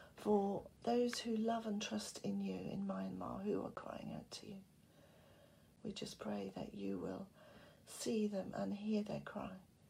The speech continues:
and that you will intervene. We pray too, Lord, for the awful situation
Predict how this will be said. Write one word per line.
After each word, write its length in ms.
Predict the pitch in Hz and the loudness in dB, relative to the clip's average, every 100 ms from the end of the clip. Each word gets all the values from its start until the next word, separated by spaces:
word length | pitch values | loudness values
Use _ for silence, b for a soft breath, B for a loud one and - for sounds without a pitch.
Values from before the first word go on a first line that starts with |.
| B B B B B - | B B B B B -10
and 180 | 196 196 | -6 -4
that 140 | - | -4
you 220 | 214 214 - | -2 -2 -2
will 200 | - - | -4 -4
intervene. 580 | 202 190 - - - 185 - - - - - - - - - - - - - - - - - - - B B B B B - | -4 -4 -6 -6 -6 -8 -12 -18 -20 -20 -20 -20 -20 -20 -20 -20 -20 -20 -20 -20 -20 -20 -20 -16 -12 B B B B B 0
We 100 | 220 | 0
pray 260 | 226 220 | 4 4
too, 300 | 214 233 220 202 | 4 4 4 4
Lord, 180 | 190 | 0
for 120 | 190 202 | -2 -2
the 180 | 208 | 0
awful 420 | - 208 208 - 202 | 2 2 2 -2 -4
situation 840 | - - - 202 190 190 - 190 | -2 -2 0 0 0 -2 -4 -6